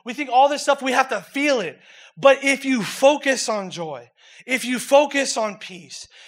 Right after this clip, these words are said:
if you focus on the goodness of God, if you focus on these things and you ask that, "God, lift this load," all you have to do is rearrange your focus. Rearrange your focus. And stop focusing on the situations.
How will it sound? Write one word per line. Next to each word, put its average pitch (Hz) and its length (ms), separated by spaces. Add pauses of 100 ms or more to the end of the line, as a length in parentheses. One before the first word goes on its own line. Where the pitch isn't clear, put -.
if 254 200
you 262 140
focus 302 500
on 254 180
the 226 60
goodness 202 460
of 170 140
God, 147 320 (260)
if 277 200
you 262 120
focus 294 500
on 254 180
these 226 140
things 208 140
and 226 160
you 269 100
ask 254 280
that, 254 160
"God, 254 200 (240)
lift 233 380
this 262 240
load," 240 380 (680)
all 226 200
you 240 140
have 240 160
to 196 60
do 214 240
is 165 300 (300)
rearrange 185 500
your 156 80
focus. - 640 (760)
Rearrange 185 680
your 160 80
focus. - 680 (840)
And 175 100
stop 233 260
focusing 240 420
on 202 80
the 185 60
situations. 156 760